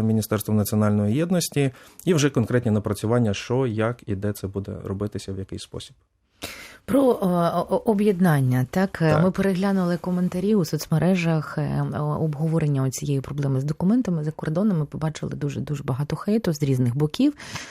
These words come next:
Speaker 2: тому що, е, українці в еміграції <clears throat> нарікають на різні бюрократичні проблеми, а українці, які залишаються в Україні, ну, самі знаєте, що пишуть, е,
Speaker 1: Мгм.
Speaker 2: українцям, які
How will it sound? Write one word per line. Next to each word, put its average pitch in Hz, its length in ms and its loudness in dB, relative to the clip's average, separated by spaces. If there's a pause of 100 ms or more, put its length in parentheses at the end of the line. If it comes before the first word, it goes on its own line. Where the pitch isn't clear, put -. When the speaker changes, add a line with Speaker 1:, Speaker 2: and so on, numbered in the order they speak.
(140)
Speaker 2:
тому 165 180 2
що, 175 140 0
е, 151 420 0
українці 180 500 0
в 151 60 -2
еміграції 165 680 2
<clears throat> - 80 -4
нарікають 180 600 4
на 165 100 0
різні 165 260 2
бюрократичні 160 640 0
проблеми, 165 500 0
а 170 100 2
українці, 170 420 0
які 160 160 -2
залишаються 160 560 -2
в 147 60 -2
Україні, 202 500 2 (240)
ну, 220 160 2 (160)
самі 160 340 0
знаєте, 165 320 0
що - 160 -8
пишуть, 147 480 -6
е, 98 440 -6
Speaker 1:
Мгм. 135 400 0
Speaker 2:
українцям, 147 520 -2
які 135 320 -4